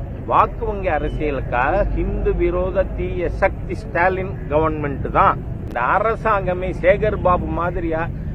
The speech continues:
ஹிந்து விரோதிகள், அவரோட சின்ன எசமா உதயநிதி ஸ்டாலின், "நான் கிறிஸ்தவர், நான் காதலித்து மணந்த என் மனைவி கிறிஸ்தவர்னு" சொன்ன உடனே,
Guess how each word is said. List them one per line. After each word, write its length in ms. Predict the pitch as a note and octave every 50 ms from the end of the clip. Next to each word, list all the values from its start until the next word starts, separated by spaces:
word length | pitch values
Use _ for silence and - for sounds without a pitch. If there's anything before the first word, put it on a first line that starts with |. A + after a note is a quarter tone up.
| - - -
ஹிந்து 320 | F3+ G3+ G#3+ G#3+ G3+ G#3
விரோதிகள், 800 | F3 D#3 D3+ D#3 E3+ F3 F3+ E3+ C#3+ C#3 C3+ C#3+ C#3+ D3+ D#3 D#3 - - - - - -
அவரோட 380 | B2 C3 D3 D3+ D#3 D3+ D3 C#3+
சின்ன 340 | - - - G#3 A3 A3 G#3+
எசமா 520 | G3 F3+ E3+ - F#3 F#3 F#3 F3 F3 E3+ E3 D#3+ D#3+ D#3 D3+ D3 C#3+ C#3 C#3 C3+ C3 C3 B2+ B2+ B2+ B2 A#2+ A#2 A2+ A#2
உதயநிதி 440 | C3+ E3 G3 G3 F#3+ F3+ E3+ D#3 D3
ஸ்டாலின், 540 | C#3 - - C#3 B2 A2+ A2 B2 D3 E3+ F3+ - - - - - -
"நான் 320 | - C#3+ D3 E3 E3+ E3 D3
கிறிஸ்தவர், 540 | C3+ D#3 C#3+ - - - D#3 D3 C#3 A#2 A2+ - - - - - - - - - - - - - -
நான் 240 | B2+ C#3 C#3 C3+
காதலித்து 600 | B2 D3 D3+ E3+ E3+ F3 F3 E3+ E3+ D#3 - D#3+
மணந்த 380 | D#3 D3+ D3+ D3+ D#3 D#3+ E3 E3
என் 220 | D#3 C#3+ B2+ A2+
மனைவி 380 | G#2 A2+ C3+ E3 F#3 F3+ E3 D#3+
கிறிஸ்தவர்னு" 520 | - - D3 - - D3+ D3+ D3+ D#3 D3+
சொன்ன 340 | C3+ - C#3+ C#3+ D#3+ E3+ D#3+
உடனே, 360 | D3 C#3 C3+ C#3 C3+ D#3+ E3